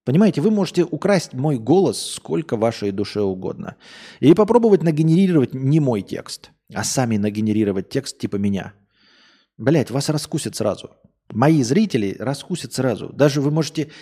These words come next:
не генерировать текст, а попытаться стилизовать его под меня. То есть написать какую-то карпотку или очевидную вещь сами. И если вы хороший писатель. И всё равно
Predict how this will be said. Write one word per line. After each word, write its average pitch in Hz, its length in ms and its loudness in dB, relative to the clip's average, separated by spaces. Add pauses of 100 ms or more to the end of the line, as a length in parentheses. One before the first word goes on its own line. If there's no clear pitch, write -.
не 131 180 -6
генерировать 139 600 -4
текст, 98 260 -8
а 90 40 -14
попытаться - 460 -10
стилизовать 147 600 -4
его 101 160 -6
под 95 160 -12
меня. 101 240 -6
То - 100 -12
есть - 280 -14 (320)
написать 113 380 -10
какую-то 104 360 -8
карпотку - 480 -2
или 98 80 -6
очевидную 98 500 -6
вещь 139 340 -4 (200)
сами. 95 500 -6 (800)
И 110 100 -4
если 107 220 -4
вы 104 100 -4
хороший 107 340 0
писатель. 98 480 -8
И 120 60 -8
всё - 180 -2
равно 190 640 0